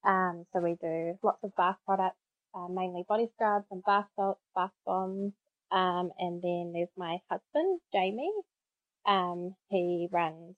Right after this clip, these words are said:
a store called, uh, Megan Turbo. So it's our store out in Porirua in Wellington.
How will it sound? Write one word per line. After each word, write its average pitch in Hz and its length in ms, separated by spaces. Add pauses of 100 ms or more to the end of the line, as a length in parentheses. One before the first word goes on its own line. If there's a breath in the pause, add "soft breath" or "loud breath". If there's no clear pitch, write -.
(120)
a 202 60
store 175 360
called, 175 420 (360)
uh, 175 300
Megan 180 320 (100)
Turbo. 269 540
So - 80
it's - 100
our 196 280
store 190 360
out 180 140
in 185 240
Porirua 180 560
in 185 160
Wellington. 220 560